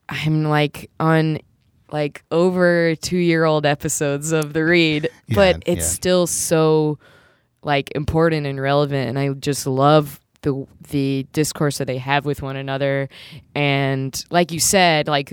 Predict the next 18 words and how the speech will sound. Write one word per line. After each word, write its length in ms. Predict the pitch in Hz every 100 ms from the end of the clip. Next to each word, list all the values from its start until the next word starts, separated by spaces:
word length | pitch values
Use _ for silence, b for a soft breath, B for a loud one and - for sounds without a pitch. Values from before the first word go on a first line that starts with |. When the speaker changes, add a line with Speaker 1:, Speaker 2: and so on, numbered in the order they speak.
| -
Speaker 1:
the 120 | 160
way 340 | 160 160 160
their 240 | 151 156 156
comedy 580 | 143 156 160 156 147 143
and 140 | 139
their, 400 | 147 147 147 143 b b b b
um, 300 | 151 151 139
timing 640 | 131 - 165 170 170 156 151
and 240 | 151 151 147
th-, 120 | 147
what 220 | 143 151
they 100 | 151
find 320 | 147 151 151
funny 300 | 139 151 147
is 100 | 143
so 200 | 131 160
different. 600 | 143 - 143 156 143 143 -
And 480 | 139 143 135 135